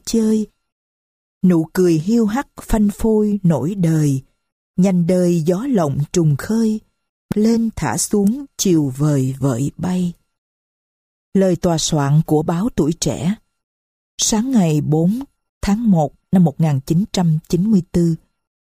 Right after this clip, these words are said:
trong sân báo Tuổi Trẻ, có mấy phóng viên đang ngồi tán gẫu trên bàn đá trước khi đi công tác.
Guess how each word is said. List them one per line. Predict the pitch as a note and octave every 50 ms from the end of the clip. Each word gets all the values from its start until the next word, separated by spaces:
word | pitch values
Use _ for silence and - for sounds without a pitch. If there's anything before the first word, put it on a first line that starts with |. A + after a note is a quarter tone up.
| _ _ _ _ _
trong | - A#3 A3
sân | - - A3+ G#3 G3+ G3
báo | F#3+ G#3 C4+
Tuổi | - - F3+ D3+ E3+ - -
Trẻ, | - D3+ A2 F#2+ F3 G#3 A#3 B3 _ _ _ _ _ _ _ _ _ _ _ -
có | F#3+ F#3+
mấy | G#3 A3 F#3+ F#3+ A3 B3+
phóng | - - - F3+ G3+ A3+ A3+
viên | - G3+ F#3 E3+ E3+ E3
đang | F#3+ F#3 F3+
ngồi | F3 F3 D#3+ D3+
tán | - - F3 G#3 B3
gẫu | A3+ F3+ D3 A2 C#3 F3+ -
trên | - G3 F#3 F3
bàn | E3 D3+ D3 C#3+
đá | C#3 C#3+ C#3+ D3+ F3+ A#3 C4 - _ _ _ _
trước | - A#3 B3 - _
khi | - - G3 F3+ E3+ E3+
đi | F3 F3+ F3
công | E3+ - F3 E3 D#3+
tác. | - F3+ F3+ A3+ C4